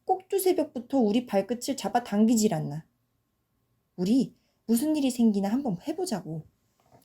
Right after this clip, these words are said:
루이스가 말했습니다. "아무 일도 안 생길 거야." 다니엘이 단정적으로 말했습니다. 그리하여 그날 저녁 시종은 크림을 먹지 못했습니다.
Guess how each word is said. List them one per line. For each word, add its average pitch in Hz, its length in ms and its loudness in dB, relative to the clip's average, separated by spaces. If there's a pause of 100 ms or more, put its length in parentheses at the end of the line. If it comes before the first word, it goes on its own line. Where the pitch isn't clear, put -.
(140)
루이스가 180 580 -2
말했습니다. 175 800 -8 (1500)
"아무 196 300 4
일도 202 260 4
안 165 180 4
생길 190 360 0
거야." 165 320 -6 (1400)
다니엘이 170 580 -2
단정적으로 190 680 2
말했습니다. 170 720 -8 (1120)
그리하여 180 580 0
그날 160 300 -6
저녁 214 360 -6 (420)
시종은 311 640 -4
크림을 349 380 -6
먹지 175 400 -4
못했습니다. 170 800 -6